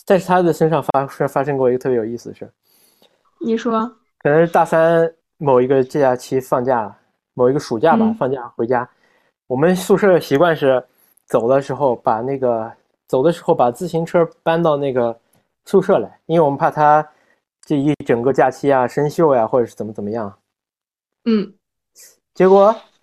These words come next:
Speaker 1: 我真，我就准备走了，准备去拿我自行车放进来，哎，发现我死活找不见我自行车了，我就以为丢了，你知道吧？
Speaker 2: 嗯。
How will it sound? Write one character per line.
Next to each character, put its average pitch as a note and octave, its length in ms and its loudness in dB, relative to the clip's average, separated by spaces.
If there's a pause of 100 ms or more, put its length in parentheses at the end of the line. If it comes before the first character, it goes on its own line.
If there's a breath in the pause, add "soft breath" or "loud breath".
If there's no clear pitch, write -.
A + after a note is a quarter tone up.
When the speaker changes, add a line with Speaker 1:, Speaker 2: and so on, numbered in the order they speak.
(220)
Speaker 1:
我 D3 160 2
真， G3 320 2
我 C3+ 160 0
就 F3 160 0
准 D#3 120 0
备 D3 60 2
走 A2+ 220 -2
了， B2 260 -2
准 B2+ 140 -4
备 C3+ 80 0
去 D#3 160 -2
拿 C#3+ 180 2
我 D3 80 0
自 C#3+ 120 -8
行 C#3+ 100 -6
车 D#3 100 -4
放 D3 220 -2
进 A2+ 100 -8
来， G#2 100 -12
哎， G3 180 -2
发 C4 160 -2
现 B3+ 160 -2
我 C4 160 2 (140)
死 - 280 -8
活 - 140 -2
找 D#3 160 2
不 B2+ 60 -12
见 D3+ 120 2
我 C3 60 -2
自 B2 120 -12
行 C3 140 -6
车 - 140 -6
了， A2+ 120 -6 (140)
我 B2+ 160 -2
就 F3 380 4 (160)
以 C#3 120 -8
为 D3 120 2
丢 F#3 260 4
了， D#3+ 140 2
你 A#2 80 -6
知 A#2 60 -6
道 A2+ 120 -6
吧？ G2+ 180 -18 (720)
Speaker 2:
嗯。 A3 380 2